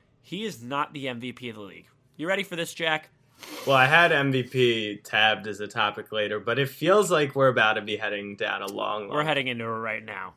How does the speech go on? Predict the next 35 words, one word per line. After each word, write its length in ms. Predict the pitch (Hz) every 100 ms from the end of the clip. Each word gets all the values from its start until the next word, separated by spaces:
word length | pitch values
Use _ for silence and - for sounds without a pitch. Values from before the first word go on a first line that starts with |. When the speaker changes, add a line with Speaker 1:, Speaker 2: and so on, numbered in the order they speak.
| _ _ _ _ _ _ _ _ _ _ _ _ _ -
Speaker 1:
Joel 360 | 175 208 208
Embiid, 180 | 175 170
LeBron 360 | 151 131 127 120
James, 300 | 104 - -
clear 260 | - 156
one 220 | 135 139
and 100 | 139
two, 260 | 131 139 131
however 320 | 131 127 120
you 80 | 127
wanna 200 | 123 120
order 180 | 123 135
them. 80 | 143
Speaker 2:
No. 200 | 110 101
Speaker 1:
Can 80 | 120
we 100 | 120
agree? 200 | 113 - 110
Oh, 260 | 117 135
boy. 320 | 120 101 95 107 -
Oh, 240 | 120 135
boy. 220 | 120 92 -
But 120 | 156
anyway, 380 | 147 117 90 101
they 100 | -
are 140 | 143 135
for 140 | 131
me. 180 | 107 85 _ _ _ _ _ _ _ _ -
Joel 320 | 143 147 147
Embiid, 280 | 131 110 95 _ _ _ _ _ _ _ _ _
points. 460 | - 98 - - - _
More 160 | 123 123
points. 320 | 113 113 101
Speaker 2:
Mm-hmm. 100 | 90 - _ _ _ _ _ _
Speaker 1:
Joel 360 | 143 143 139
Embiid, 240 | 120 98